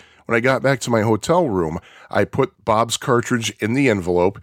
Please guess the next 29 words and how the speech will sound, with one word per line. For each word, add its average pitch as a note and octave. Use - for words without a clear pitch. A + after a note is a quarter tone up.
I F#2
took A#2+
it A#2
down A2+
to G#2
the F2+
desk A#2+
and A#2
I A2+
said, C3
"Hey, F3
would F3+
you G#3
guys G3
mind F3+
shipping E3
this D3+
out D3+
for -
me? D3+
It's C3
already C#3
pre-stamped A2+
and F#2
everything. F2+
It's F2
ready F#2+
to A2+
go." F2+